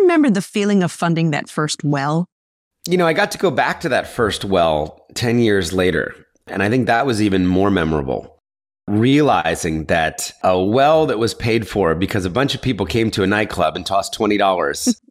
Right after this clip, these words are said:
Speaker 1: <laughs>
Speaker 2: was continuing to serve people in northern Uganda a decade later. You know, most of our cars don't last ten years. We realized that a-, about ten million liters had been pumped of clean water out of the ground,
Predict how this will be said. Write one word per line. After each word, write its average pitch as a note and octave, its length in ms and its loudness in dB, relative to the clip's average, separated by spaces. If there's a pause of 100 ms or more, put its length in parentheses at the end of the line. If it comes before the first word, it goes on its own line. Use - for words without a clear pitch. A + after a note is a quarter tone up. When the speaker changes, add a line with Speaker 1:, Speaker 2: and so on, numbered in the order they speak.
(220)
Speaker 1:
<laughs> - 300 -20
Speaker 2:
was G#2+ 300 0
continuing C3+ 800 0
to G2+ 140 -4
serve F2 760 0 (440)
people G#2+ 280 0
in G2 100 2
northern G2 320 2
Uganda E2 720 0
a F#2 60 0
decade F2 680 -2
later. D2+ 420 -4 (220)
You A2 80 -2
know, E2+ 80 0
most D#3 280 0
of B2 80 -2
our A#2 100 2
cars A#2+ 560 0
don't F2 200 -2
last E2 520 -4 (200)
ten E2 300 -4
years. - 420 -4 (480)
We A2 200 2
realized A2 540 0
that G2 100 0
a-, F2 140 -2 (100)
about F2 320 -2
ten C3 500 0
million G#2 540 2
liters F2 640 -2 (260)
had E2+ 160 -4
been D#2+ 180 -2
pumped - 540 -6 (140)
of E2+ 120 -4
clean F#2+ 300 0
water E2 260 0
out E2+ 160 -2
of F#2+ 60 -2
the F2 60 -6
ground, D#2 540 -2